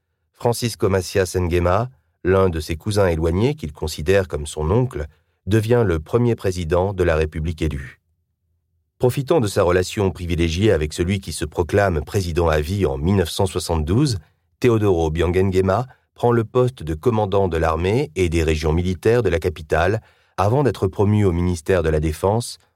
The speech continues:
en tant que directeur général de l'approvisionnement et de la planification. En mille neuf cent soixante-dix-neuf, il est nommé vice-ministre des Forces armées avant de renverser Francisco Macias Nguema,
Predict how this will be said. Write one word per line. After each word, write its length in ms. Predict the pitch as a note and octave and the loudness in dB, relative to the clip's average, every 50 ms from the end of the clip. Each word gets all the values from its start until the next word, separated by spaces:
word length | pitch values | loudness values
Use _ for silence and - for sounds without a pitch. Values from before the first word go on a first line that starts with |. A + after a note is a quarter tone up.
| _ _ - | _ _ -2
en 140 | A2 A2 F#2+ | 0 0 0
tant 220 | - A#2 G#2+ G2+ | 0 0 0 0
que 100 | - E2 | 0 -4
directeur 640 | D#2 D2 E2+ G2+ F#2 F#2+ F#2 - - F#2 E2+ D#2 D#2 | -4 -2 0 2 2 2 0 0 0 0 0 0 0
général 440 | F2+ G2+ G2+ F#2+ F2+ E2 F2 E2+ D#2 | 0 0 2 2 2 2 0 0 0
de 120 | D2+ D2+ | -2 -2
l'approvisionnement 880 | D2+ E2 D#2+ - - G#2 G2+ F2+ F2+ F2+ D#2+ D#2+ D#2+ D#2 E2 F2 G2 - - | -2 -2 -2 -2 -4 -4 -2 0 0 0 2 2 2 2 2 0 0 -2 -2
et 100 | - G2 | -4 -2
de 100 | F2+ F2 | 0 0
la 120 | D#2+ D#2+ D#2 | 0 0 0
planification. 760 | F2+ G2+ F#2+ G2 F#2 - F#2+ - F2+ E2 - - C#2+ B1 - - _ _ _ _ _ _ _ _ _ _ _ _ _ _ _ _ _ _ _ _ _ _ _ - | 0 0 0 0 -2 -2 -2 -2 -4 -4 -4 -6 -6 -8 -8 -12 _ _ _ _ _ _ _ _ _ _ _ _ _ _ _ _ _ _ _ _ _ _ _ 0
En 140 | F2+ E2+ D#2 | 2 2 2
mille 160 | F2 A2 B2 | 2 4 4
neuf 140 | B2 A2+ - | 2 2 0
cent 160 | - A2 F#2 | -4 -6 -6
soixante-dix-neuf, 880 | - F#2+ F#2 - F#2+ F#2 F2+ G2+ G#2 G#2+ A#2 A#2+ C#3 E3 D#3 - - _ _ _ _ _ _ - | -4 -6 -4 -4 -4 -2 -2 -2 0 2 2 2 2 0 -2 -6 -12 _ _ _ _ _ _ 0
il 120 | A2 G#2+ | 2 4
est 60 | G#2 | 4
nommé 300 | G2 G2+ G2+ F#2 F2+ E2 | 4 4 4 4 4 2
vice-ministre 760 | D#2 D2 G#2 C#3 - - - A2+ A2+ A2+ A2+ G#2+ - - - | 2 0 -4 -6 -4 -2 0 2 2 2 2 0 0 -2 -2
des 120 | D#2 D#2 D2+ | -2 -2 0
Forces 360 | - G2 F2+ - - D2+ D#2 | 0 -2 -2 -2 -4 -2 0
armées 420 | D#2+ D2 D2 D#2 E2+ G2 A#2+ B2+ - - _ _ _ - | 0 0 0 0 2 2 0 0 -4 -10 _ _ _ -2
avant 240 | G2+ G#2+ B2+ C3+ B2+ | 0 2 2 2 2
de 80 | A#2 | 2
renverser 480 | G#2 G2 G#2 G2+ G#2 F#2+ - - F#2+ F2 | 2 2 2 2 0 0 0 -2 -4 -4
Francisco 600 | - - A#2+ A#2+ - A#2+ - - - - G2 F#2 E2 | -2 -2 -4 -4 -4 -6 -10 -10 -2 0 0 2 2
Macias 420 | E2+ E2 - - F#2 E2 - - | 2 0 0 -2 -4 -2 -2 -2
Nguema, 460 | G#2 G2+ F2+ E2+ E2 D#2 D#2+ E2+ G#2 | -2 0 0 0 2 2 2 0 0